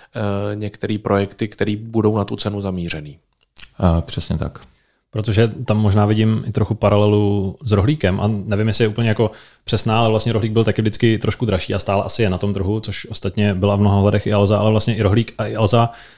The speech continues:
Speaker 3: jde cestou víc například privátních značek, kde si tu marži vlastně jako můžete držet vyšší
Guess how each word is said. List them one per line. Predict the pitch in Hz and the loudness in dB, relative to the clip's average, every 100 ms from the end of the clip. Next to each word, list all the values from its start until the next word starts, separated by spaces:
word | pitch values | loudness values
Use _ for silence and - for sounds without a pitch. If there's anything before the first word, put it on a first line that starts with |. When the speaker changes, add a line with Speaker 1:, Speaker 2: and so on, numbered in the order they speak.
| _ | _
Speaker 3:
jde | 101 107 104 | 2 4 4
cestou | 101 - 107 104 104 | 0 2 2 2 0
víc | 101 | -2
například | 98 - 107 | -4 -2 -2
privátních | 101 101 110 101 | 2 2 0 -4
značek, | 101 95 | -2 -4
kde | 98 | -4
si | 98 | -6
tu | 98 | -4
marži | 95 90 | -4 -2
vlastně | 98 - | -4 -4
jako | 101 104 | -2 -2
můžete | 95 101 101 | 0 0 0
držet | 98 107 | 0 0
vyšší | 92 101 113 110 | 0 -2 0 -2